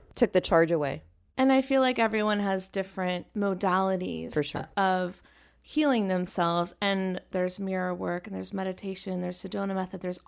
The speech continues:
Speaker 2: all these things, therapy that we can do, but it's what works for us. And so finding that perfect thing that works for you, it's different for everyone. And
Speaker 1: Oh,
Speaker 2: that's
Speaker 1: yeah.
Speaker 2: why,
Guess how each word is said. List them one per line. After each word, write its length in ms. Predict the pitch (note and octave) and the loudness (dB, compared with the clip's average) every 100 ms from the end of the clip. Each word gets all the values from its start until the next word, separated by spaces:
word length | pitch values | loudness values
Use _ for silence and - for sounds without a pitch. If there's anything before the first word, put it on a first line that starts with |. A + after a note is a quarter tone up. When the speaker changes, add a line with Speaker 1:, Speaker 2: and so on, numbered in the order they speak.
| - | -8
Speaker 2:
all 160 | D4+ | -4
these 240 | D4+ B3+ A#3 | 0 -2 -2
things, 360 | A3 G3 F3+ - | -4 -4 -4 -8
therapy 460 | C#4 C4+ A#3+ G#3 | -6 -6 -4 -6
that 120 | F#3+ | -4
we 120 | - A3 | -4 -4
can 180 | A3+ | -4
do, 400 | G#3 C#4 A#3+ F#3 - - - - _ | -2 0 0 -2 -6 -20 -20 -20 _
but 100 | A#3+ | 0
it's 180 | A#3 A3+ | 2 2
what 260 | G#3 B3 A#3 | 0 0 0
works 260 | A3 G#3+ | -2 -4
for 240 | - F#3+ - | -4 -2 0
us. 340 | F3 - - - | 0 -2 -8 -4
And 160 | G#3+ | -2
so 160 | G#3+ G#3+ | 0 -2
finding 460 | G#3+ G#3+ A#3 C#4+ C4 | 2 4 6 6 4
that 200 | - - | 2 -2
perfect 480 | - A3 B3+ B3 | -4 -4 -4 -4
thing 200 | A3+ G3 | -4 -2
that 160 | G3 G3 | -2 -2
works 240 | F3+ F3+ | -4 -6
for 120 | - F#3+ | -6 -4
you, 320 | F#3 F#3+ - | -2 -2 -4
it's 180 | G#3+ - | -6 -4
different 400 | G3+ G3 G3 G3 | -4 -2 -4 -6
for 120 | F#3+ - | -6 -2
everyone. 480 | F#3 F#3 F3+ F3+ F3+ | -2 -2 -2 -2 -2
And 100 | F3+ | 0
Speaker 1:
Oh, 60 | |
Speaker 2:
that's 100 | G#3 | 0
Speaker 1:
yeah. 60 | G3 | 2
Speaker 2:
why, 200 | G3 | 2